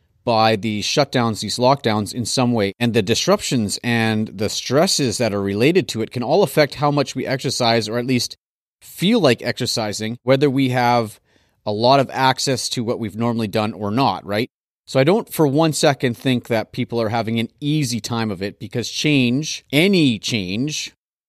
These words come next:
requires some form of adaptation. And as we all know, exercise is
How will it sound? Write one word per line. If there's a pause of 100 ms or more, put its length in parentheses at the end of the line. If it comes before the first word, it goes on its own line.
(380)
requires
some
form
of
adaptation. (520)
And
as
we (180)
all
know, (420)
exercise
is